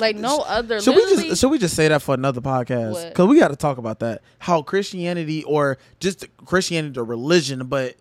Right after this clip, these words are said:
Speaker 2: if we really being serious, like, disciples of Christ, Je-, Jesus himself is being attacked still to this day.
Speaker 1: Exactly.
Speaker 2: And, like, we have to make a po-, we gonna, we gonna, we gonna make a podcast on that, man, 'cause there's a lot of stuff that we gotta cover in that. You know what I'm
Speaker 1: 'Cause,
Speaker 2: saying?
Speaker 1: man, like,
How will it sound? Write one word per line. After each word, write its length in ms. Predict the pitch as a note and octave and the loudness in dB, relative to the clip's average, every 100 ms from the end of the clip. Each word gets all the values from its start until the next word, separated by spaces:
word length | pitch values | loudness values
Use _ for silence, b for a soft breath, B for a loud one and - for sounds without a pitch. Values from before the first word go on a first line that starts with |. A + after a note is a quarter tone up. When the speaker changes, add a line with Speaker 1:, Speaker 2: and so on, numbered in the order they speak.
| _ | _
Speaker 2:
if 100 | D3 | -6
we 160 | C#3+ F#3 | -2 0
really 240 | F3+ F3+ | 2 2
being 260 | D3+ C#3+ B2+ | 0 -6 -6
serious, 360 | - F3 D3 | -6 -4 -4
like, 160 | C#3 C3+ | -6 -8
disciples 480 | B2 - E3+ E3 C3 | -10 -6 -6 -6 -8
of 120 | A#2+ | -10
Christ, 480 | - D3+ B2+ A2+ - b b b | -6 -4 -4 -8 -18 b b b
Je-, 240 | D#3 E3+ - | -6 -6 -6
Jesus 440 | C#3 F#3+ F3+ D3+ | -4 -2 -2 -6
himself 420 | D#3 C3+ E3+ E3+ D3 | -10 -10 -8 -8 -10
is 120 | C3 | -10
being 200 | D3+ C#3 | -10 -10
attacked 440 | A#2+ - E3 - | -12 -10 -10 -10
still 320 | - D3+ D#3 | -16 -10 -10
to 120 | C#3+ C3+ | -10 -16
this 180 | B2 | -16
day. 320 | A2+ C#3 A#2 A2+ _ - | -12 -10 -10 -16 _ -20
Speaker 1:
Exactly. 640 | F3 F3 F#3 G3 - - | -14 -10 -10 -12 -20 -12
Speaker 2:
And, 140 | D3+ D3+ | -8 -2
like, 140 | D3+ | -2
we 120 | G3 | 0
have 180 | B3 F3+ | -2 -2
to 80 | E3 | -4
make 120 | C#3+ | -6
a 60 | A2+ | -6
po-, 160 | A#2+ - | -6 -4
we 80 | |
gonna, 160 | A3 D3+ - | -2 -2 -6
we 100 | - | -6
gonna, 280 | G#3+ B2 A2+ - | -4 -2 -4 -6
we 100 | F#3+ | -8
gonna 120 | G3+ | -8
make 160 | A2+ F#2 | -12 -16
a 40 | |
podcast 440 | A2+ E2 F2+ G#2+ | -16 -16 -20 -20
on 100 | G2 | -20
that, 160 | F#2+ - | -20 -20
man, 100 | - | -20
'cause 180 | - C3 | -20 -12
there's 200 | G3 A#3+ | -12 -6
a 40 | |
lot 140 | F#3+ F3+ | 0 2
of 60 | |
stuff 180 | - D#3+ | 2 -4
that 160 | C3+ C3+ | -4 -6
we 80 | D#3 | -4
gotta 200 | D3 B2+ | -4 -4
cover 280 | D3 C3+ | -6 -4
in 140 | C3 B2 | -6 -6
that. 180 | A#2 - b b C#3 | -10 -12 b b -8
You 80 | |
know 60 | C#3+ | -4
what 40 | |
I'm 60 | C#3+ | -4
Speaker 1:
'Cause, 60 | C3+ | -4
Speaker 2:
saying? 200 | C#3+ C#3 | -8 -8
Speaker 1:
man, 360 | G#3 A3+ G3+ | -8 -10 -10
like, 420 | F#3+ F3+ E3+ D3+ | -8 -8 -8 -14